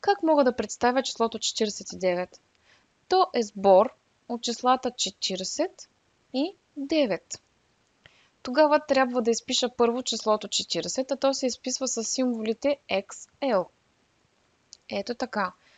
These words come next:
X L означава четиридесет.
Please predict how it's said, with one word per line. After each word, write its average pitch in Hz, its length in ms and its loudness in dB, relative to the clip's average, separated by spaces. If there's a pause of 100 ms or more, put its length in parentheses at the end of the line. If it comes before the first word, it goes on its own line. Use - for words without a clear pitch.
(420)
X 240 380 -2 (100)
L 202 280 0 (280)
означава 190 640 -6
четиридесет. - 800 -2